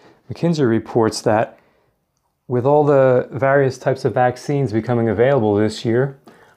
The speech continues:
high-risk Americans could all be vaccinated by mid-twenty twenty-one. Obviously, that is with the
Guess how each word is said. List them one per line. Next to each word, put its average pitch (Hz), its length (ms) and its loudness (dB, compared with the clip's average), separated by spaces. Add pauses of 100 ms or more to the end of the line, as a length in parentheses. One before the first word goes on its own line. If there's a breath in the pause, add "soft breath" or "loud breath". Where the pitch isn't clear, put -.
high-risk 139 520 2
Americans 127 580 2
could - 160 0
all 117 140 4
be 113 80 0
vaccinated 107 640 -2
by 101 160 0
mid-twenty 113 720 -4
twenty-one. 120 800 -4 (3250)
Obviously, 107 400 -2
that 101 420 0 (120)
is - 180 -8
with 107 220 -2
the 101 420 0